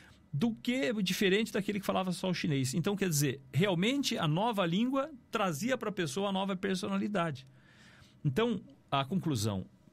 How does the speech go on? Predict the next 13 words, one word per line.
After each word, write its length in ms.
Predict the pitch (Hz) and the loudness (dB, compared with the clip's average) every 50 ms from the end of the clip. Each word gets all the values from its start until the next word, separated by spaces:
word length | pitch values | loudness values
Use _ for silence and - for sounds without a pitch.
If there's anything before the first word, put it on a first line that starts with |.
| - _ | -8 _
para 240 | - 98 95 92 87 | -2 0 0 0 -2
os 140 | 87 90 - | -6 -8 -8
pesquisadores 840 | - - 92 - - 90 98 101 101 127 180 196 143 107 95 - - | -8 -8 -6 -4 -4 -4 -2 -2 0 0 0 2 0 0 -2 -4 -2
é 160 | - 131 131 | -2 -2 -2
que 160 | 131 131 156 | -2 0 0
há 100 | 147 135 131 | 0 2 2
uma 280 | 131 127 131 123 113 | 2 2 2 2 2
ligação 600 | 104 113 151 202 185 170 131 113 - - 190 190 170 | 0 0 0 0 0 0 0 0 0 0 0 0 0
clara 480 | - - 127 123 147 175 185 202 208 - | 0 0 2 2 4 4 2 0 0 0
entre 360 | 175 156 156 131 - 135 131 | 2 2 2 2 2 2 2
linguagem 800 | 147 196 220 208 196 156 170 170 202 233 240 233 226 240 233 233 208 | 4 4 4 4 4 4 4 4 4 2 2 2 0 0 0 2 0
e 80 | 202 | 0
personalidade. 840 | - - 202 185 175 - - 170 160 147 127 98 85 73 - - - | 0 2 0 0 0 0 0 0 0 0 0 0 -2 -4 -6 -10 -14